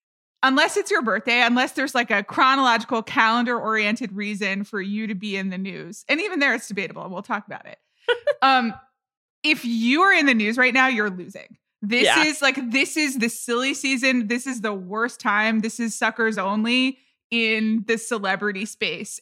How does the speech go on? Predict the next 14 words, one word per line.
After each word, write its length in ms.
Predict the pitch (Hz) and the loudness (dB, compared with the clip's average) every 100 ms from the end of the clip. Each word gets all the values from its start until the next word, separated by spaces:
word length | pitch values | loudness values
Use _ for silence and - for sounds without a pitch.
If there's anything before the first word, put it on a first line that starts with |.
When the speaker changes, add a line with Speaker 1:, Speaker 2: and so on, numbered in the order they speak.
| 226 | 0
Speaker 1:
And 260 | 220 220 | 2 0
things 340 | - 240 247 254 | 0 0 0 0
are 80 | |
gonna 200 | 254 254 | 2 2
go 240 | 220 233 226 | 2 0 0
bad 500 | 202 196 190 196 190 _ _ - | 2 4 4 0 -4 _ _ -8
really 460 | 202 226 247 240 226 | -2 0 2 2 0
quickly. 420 | 254 226 202 165 | -2 -4 -4 -4
Like, 160 | 180 - | -6 -4
if 160 | 233 220 | -4 -2
you 340 | 220 262 302 | 0 2 2
are 160 | 320 349 | 2 2
a 80 | |
celebrity, 800 | 349 254 202 180 196 185 185 190 | -2 -2 0 0 -2 -4 -4 -6